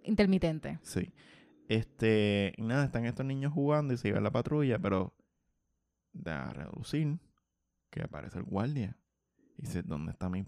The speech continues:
Speaker 2: maldita
Speaker 1: ¿Qué
Speaker 2: patrulla?".
Speaker 1: patrulla? <laughs>
Speaker 2: Pero este guardia no es cualquier guardia, es un sheriff. Y ese sheriff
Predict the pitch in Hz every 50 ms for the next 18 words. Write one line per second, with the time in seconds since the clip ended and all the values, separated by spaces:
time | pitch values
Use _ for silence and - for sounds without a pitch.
0 | - - - - 113 117 113 110 120 - - 131 339 175 - 294 196 208 311 392
1 | 392 277 185 190 254 226 - 370 - - 403 - - 123 - - 147 151 156 165
2 | 160 147 127 107 101 101 107 131 - _ _ _ _ - 139 101 101 104 117 139
3 | 156 151 147 - _ - - 98 92 - 101 87 - 90 120 139 143 123 113 117
4 | 117 113 - - 147 143 120 92 - - - - - _ _ _ _ _ _ _
5 | _ - - - - _ _ _ _ _ _ _ _ - - 104 101 98 117 123
6 | - - 240 226 131 127 147 -